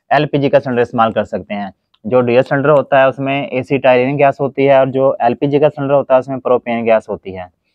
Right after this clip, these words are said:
तो यहाँ पर जो मेरे सामने टिप्स पड़ी हैं, इनमें से कुछ टिप्स एसीटिल-,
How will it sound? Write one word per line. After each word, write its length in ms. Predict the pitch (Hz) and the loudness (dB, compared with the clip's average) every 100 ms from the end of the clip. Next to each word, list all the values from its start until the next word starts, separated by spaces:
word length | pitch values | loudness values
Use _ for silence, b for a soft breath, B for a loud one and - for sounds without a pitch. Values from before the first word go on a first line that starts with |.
| _ _ _ _ | _ _ _ _
तो 160 | 117 127 | 2 2
यहाँ 260 | 131 143 | 2 2
पर 160 | 139 147 | 2 0
जो 80 | 143 | 0
मेरे 140 | 143 | -2
सामने 260 | 127 135 139 | 0 -2 0
टिप्स 260 | 135 135 | 0 -2
पड़ी 240 | _ 127 135 | _ -2 0
हैं, 240 | 143 139 | 0 0
इनमें 240 | 135 139 135 | -2 -2 -2
से 120 | 143 | -2
कुछ 200 | 127 127 | -2 -4
टिप्स 240 | - 127 - | -2 -4 -4
एसीटिल-, 560 | 117 143 135 143 147 | -6 -6 -4 -2 -4